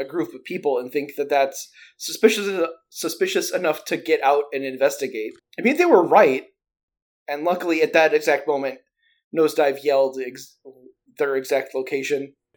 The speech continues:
And I do mean yell. Like, he is, he needs to stop yelling. They're gonna <laughs> suffocate. So they, presumably the other ducks go to rescue them. Uh, we cut to a creepy castle. Uh,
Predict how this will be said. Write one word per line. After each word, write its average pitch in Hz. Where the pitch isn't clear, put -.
And 220
I 226
do 359
mean 269
yell. 160
Like, 165
he 240
is, 214
he 220
needs 262
to 240
stop 185
yelling. 131
They're 170
gonna 208
<laughs> -
suffocate. -
So 196
they, 202
presumably 208
the 151
other 147
ducks 135
go 131
to 117
rescue 113
them. 101
Uh, 110
we 190
cut 240
to 220
a 214
creepy 214
castle. 135
Uh, 110